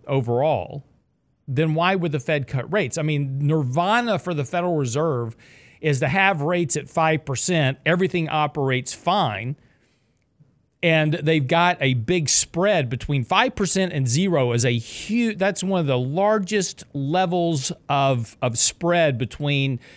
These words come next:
the, the terminal rate and, and the zero rate on the Fed funds that we've had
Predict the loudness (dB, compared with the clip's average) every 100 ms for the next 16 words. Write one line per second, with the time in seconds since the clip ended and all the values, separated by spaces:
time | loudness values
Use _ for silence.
0 | -20 -20 _ 0 2 2 0 -2 0 0
1 | 0 0 2 2 2 -2 -10 _ 0 2
2 | 0 0 -2 0 0 0 2 2 2 0
3 | 0 -2 -8 -20 _ -6 -4 -2 -2 -2
4 | -2 -2 -2 -2 -2 0 2 2 0 -2